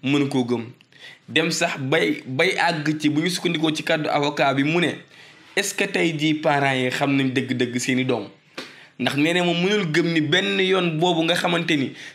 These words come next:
ci la client am àggee ci xale bu jigéen bi ngir, ngir, ngir, ngir daal di koy sàkku certificat médical bi wane ni kat xale bi daanaka hymen am yàqu na bu yàgg.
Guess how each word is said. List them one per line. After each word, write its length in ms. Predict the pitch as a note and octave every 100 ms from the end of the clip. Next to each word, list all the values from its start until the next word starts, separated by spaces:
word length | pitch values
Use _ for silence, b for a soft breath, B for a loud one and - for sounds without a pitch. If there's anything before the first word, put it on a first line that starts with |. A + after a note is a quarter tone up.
| B
ci 100 | G3+
la 100 | G3+
client 460 | G3 G3 G3+ F#3+ F3+
am 140 | E3+ -
àggee 360 | F3 E3+ E3 E3+
ci 100 | E3+
xale 200 | F3+ E3+
bu 140 | D#3
jigéen 320 | D#3+ D#3+ D3+ C3+
bi 140 | - B B -
ngir, 440 | D#3+ F3 F3+ G2+ -
ngir, 440 | D3+ E3 F3+ D#3 - - D3
ngir, 340 | E3+ F#3+ - - _ -
ngir 200 | D#3+ D#3+
daal 180 | D3+ F3+
di 60 | F3+
koy 220 | F#3+ F3
sàkku 640 | E3+ D3+ F#3 D#3 - D#3 - B B -
certificat 600 | - - G3+ - F#3+ F#3
médical 300 | F3+ F3+ E3
bi 40 |
wane 140 | E3+ F3
ni 80 | F3
kat 160 | F3
xale 260 | F3 F3 E3+
bi 100 | D#3
daanaka 420 | E3 E3+ E3+ E3 -
hymen 220 | E3+ F3
am 100 | E3
yàqu 380 | D#3+ E3 D#3 F#3
na 100 | E3+
bu 120 | D3+
yàgg. 340 | E3 E3+ A#2+